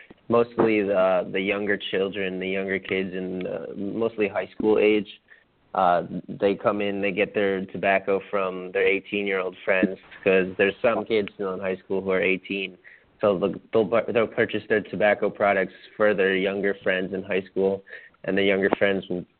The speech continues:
continuously use it, come into, uh, school smelling like smoke. So the law, what, what the law, what the law is trying to do that is trying to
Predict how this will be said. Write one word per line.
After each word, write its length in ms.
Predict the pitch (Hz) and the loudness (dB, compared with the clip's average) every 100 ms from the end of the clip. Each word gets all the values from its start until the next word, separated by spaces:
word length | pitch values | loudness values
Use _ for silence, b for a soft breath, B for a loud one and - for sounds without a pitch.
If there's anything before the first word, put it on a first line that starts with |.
| - | -4
continuously 640 | 104 98 104 101 95 - 98 | -2 -2 -2 -2 -2 -2 0
use 220 | 101 95 | 2 0
it, 160 | 95 | 0
come 140 | 101 101 | -2 -2
into, 280 | 95 95 - 98 | -2 -4 -4 0
uh, 280 | 95 95 92 - | 2 4 0 -2
school 280 | - 95 90 - | -2 0 -2 -2
smelling 260 | 101 98 | 0 0
like 140 | 90 90 - | 0 -2 -2
smoke. 300 | 92 90 - - | 0 0 0 2
So 520 | 90 90 92 92 - _ | 2 2 -4 -8 -8 _
the 80 | 117 | 2
law, 260 | 117 120 110 | 4 4 2
what, 240 | 127 127 107 | -4 -6 -4
what 240 | 123 123 | -4 -4
the 60 | 117 | -4
law, 300 | 120 117 101 - - | 0 0 -2 -8 -12
what 180 | 107 113 | -10 -8
the 60 | 107 | -4
law 240 | 113 104 | -4 -4
is 80 | 101 | -6
trying 240 | 113 104 98 | -8 -8 -8
to 60 | |
do 200 | 92 98 | -8 -8
that 280 | 90 98 - | -6 -8 -8
is 120 | 95 - _ _ - | -10 -14 _ _ 0
trying 180 | 120 | 2
to 60 | 101 | 2